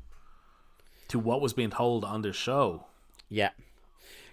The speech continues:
Speaker 2: 'Cause again, like, if you want to play devil's advocate with me saying I'm surprised we didn't see anything in the cage match, maybe in some ways it makes sense because we didn't actually get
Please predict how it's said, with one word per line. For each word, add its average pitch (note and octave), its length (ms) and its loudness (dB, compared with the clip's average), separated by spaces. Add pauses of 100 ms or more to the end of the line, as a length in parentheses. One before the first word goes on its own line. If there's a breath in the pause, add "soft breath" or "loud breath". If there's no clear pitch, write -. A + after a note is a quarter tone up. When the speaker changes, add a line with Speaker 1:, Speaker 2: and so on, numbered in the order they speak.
Speaker 2:
'Cause C#3 200 6
again, F3 320 8
like, C#3 180 4
if A#2+ 80 0
you B2+ 140 2
want C3 320 2
to A2 300 2
play A2 240 2
devil's G2+ 340 0
advocate G2+ 340 0
with D2+ 80 -8
me F#2+ 140 -4
saying F#2 260 0
I'm E2+ 80 -2
surprised F#2 420 0
we F#2 60 -2
didn't E2+ 160 -4
see F#2 140 -4
anything F2 300 -2
in D#2+ 40 -4
the D#2+ 80 -6
cage A#2 380 -2
match, D2+ 280 -6 (440 loud breath)
maybe B2 240 2
in A#2 80 2
some A#2+ 180 2
ways A2 240 4
it G2 100 -4
makes F#2+ 240 -4
sense C3 300 2
because F#2+ 720 0
we G2+ 140 -4
didn't G2+ 320 0
actually F#2+ 800 -2 (880)
get G#2+ 400 4